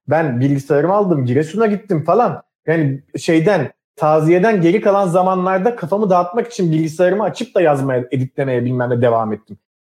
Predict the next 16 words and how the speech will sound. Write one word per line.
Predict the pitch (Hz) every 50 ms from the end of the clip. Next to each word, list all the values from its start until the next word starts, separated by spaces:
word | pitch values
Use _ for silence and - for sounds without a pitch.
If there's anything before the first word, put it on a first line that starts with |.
| _ _
Tasarımını | 156 135 - - 139 135 143 156 160 160
yapmaya | 139 123 - - 120 117 110
devam | 113 107 107 104 104
ettim | 95 - _ 104 104
yani. | 101 98 98 101 - _
Öyle | 170 185 202 196 190 170
bir | 151 147 131 117 - _ _ _ _ _ _ _
süreçte | 160 151 147 151 - - 160
yazdım | 147 127 117 107 107 110 107 101
bir | 98 101
de | 101 90
bunu. | 95 95 _ _ _ _ _ _ _ _ _ _
Birinci | - 139 151 180 190 190 190 185 233 254 254 - - 170
mesele | 180 185 185 180 165 170 196 196 240 226 175 156
bitecek | 156 156 - 156 151 156 156 - -
miydi? | 113 101 90 95 - _